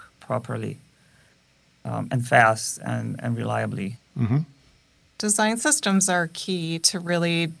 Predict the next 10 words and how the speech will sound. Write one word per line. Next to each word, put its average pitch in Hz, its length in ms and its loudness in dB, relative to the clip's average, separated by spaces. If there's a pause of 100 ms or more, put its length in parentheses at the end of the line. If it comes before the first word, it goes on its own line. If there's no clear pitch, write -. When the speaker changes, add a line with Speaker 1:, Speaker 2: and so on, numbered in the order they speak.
(120)
Speaker 3:
designing 156 840 2 (320)
cohesive 190 920 2
platform 151 500 2
experiences. 156 1160 0
If - 140 -2
you 180 100 6
look 185 200 4
at 165 160 4
Apple, 156 680 4 (640)
uh, 156 360 2